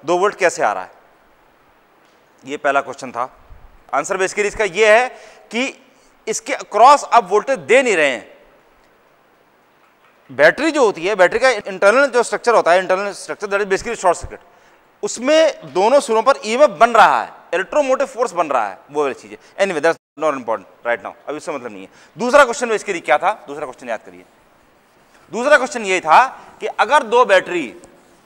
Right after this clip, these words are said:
जिनको parallel में अगर आप जोड़ दें, तो ऐसे में क्या होगा? दूसरा क्वेश्चन basically ये था। तो इसका जवाब मैं आप बताता हूं। जैसे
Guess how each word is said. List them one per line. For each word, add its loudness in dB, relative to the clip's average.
जिनको -2
parallel 4
में 4
अगर 6
आप 8
जोड़ -2
दें, -2
तो 2
ऐसे -4
में -6
क्या 2
होगा? 2
दूसरा -6
क्वेश्चन -14
basically -14
ये -4
था। -14
तो 2
इसका 4
जवाब 10
मैं 2
आप 4
बताता -2
हूं। -10
जैसे 4